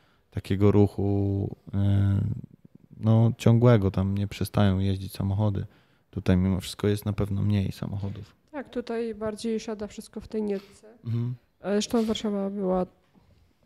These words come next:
Speaker 2: w założeniach tak projektowana, że są te korytarze powietrzne i mo-, i wystarczy wyjść z bocznej ulicy i faktycznie, no, jest jakiś ten,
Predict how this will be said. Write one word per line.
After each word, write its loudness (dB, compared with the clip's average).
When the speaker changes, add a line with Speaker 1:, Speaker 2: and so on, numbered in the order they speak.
Speaker 2:
w -20
założeniach 0
tak -8
projektowana, -6
że -6
są -6
te -14
korytarze -8
powietrzne -8
i -4
mo-, -6
i -6
wystarczy -8
wyjść -6
z -12
bocznej -6
ulicy -10
i -10
faktycznie, -6
no, 0
jest 0
jakiś -12
ten, -8